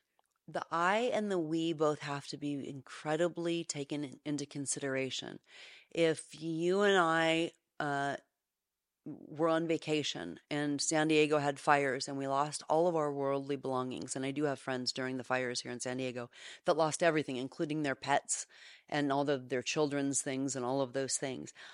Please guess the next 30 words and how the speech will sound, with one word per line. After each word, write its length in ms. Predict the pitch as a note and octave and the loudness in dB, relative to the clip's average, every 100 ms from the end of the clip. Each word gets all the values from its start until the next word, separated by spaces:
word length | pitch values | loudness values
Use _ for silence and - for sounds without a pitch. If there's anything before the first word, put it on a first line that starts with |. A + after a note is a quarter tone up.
| - _ | -20 _
I'm 260 | F#3 A#3 A3 | 6 6 4
going 200 | G3 D#3+ | 2 2
to 100 | D3 | 0
deal 260 | D3 C#3+ | 2 4
with 160 | D3 C#3+ | 2 2
it 240 | C#3+ C#3 _ - | 0 0 _ -4
differently 440 | D#3+ D#3+ - D#3 | -2 -2 -4 -4
than 180 | C#3 C3+ | -2 -2
you're 300 | C#3+ C#3+ D3 | 0 2 0
going 260 | C3+ A#2+ A2+ | -2 -6 -6
to 100 | A#2+ | -6
deal 200 | A#2+ G#2+ | -4 -4
with 180 | A2 | -6
it. 180 | - - _ - | -6 -8 _ 0
You 180 | D#3 | 2
might 320 | E3 C#3+ C#3 - | 4 2 2 0
say, 400 | D3+ C#3+ C3+ B2+ - - - - _ _ _ - | 4 4 4 0 -14 -20 -20 -20 _ _ _ 0
"Whew, 160 | E4 | 2
thank 220 | A3 D#3 | 4 2
God 200 | D#3+ E3 | 6 6
we 100 | E3 | 6
have 180 | D#3 D3+ | 2 4
our 160 | C#3 C3+ | 4 6
lives, 600 | F3+ F#3+ F#3+ F#3 F3+ - - | 10 10 10 6 2 2 2
and 520 | D#3 C#3+ D3 D3 C#3 | 0 2 2 0 4
th-, 260 | C#3+ D3+ | 4 4
those 240 | D3+ D3+ C#3+ | 2 2 2
things 260 | D#3+ C#3+ | -2 -2
are 60 | C#3+ | -4
just 220 | C#3 C3 | -4 -6